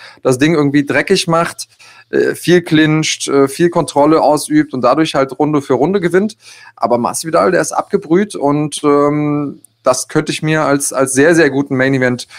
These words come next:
vorstellen. Und ein Argument, das natürlich Masvidal auf seiner Seite hat, klar ist das eine gute, gute Fightcard, auch eine gute Fightcard für ein Pay-Per-View, keine Frage.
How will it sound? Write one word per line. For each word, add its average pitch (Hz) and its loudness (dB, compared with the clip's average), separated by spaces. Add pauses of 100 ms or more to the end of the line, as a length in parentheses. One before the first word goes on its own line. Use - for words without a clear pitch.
(160)
vorstellen. 151 0
Und 123 -2
ein 165 0
Argument, 135 0
das 131 0
natürlich 131 0
Masvidal 117 2
auf 107 0
seiner 110 0
Seite 117 2
hat, 113 -4
klar 143 2
ist 139 -4
das 131 -2
eine 131 -2
gute, 139 2
gute 147 -6
Fightcard, 123 -2 (260)
auch 147 0
eine 143 2
gute 139 -4
Fightcard 135 0
für - -8
ein 117 -4
Pay-Per-View, 147 0 (120)
keine 127 -2
Frage. 139 -2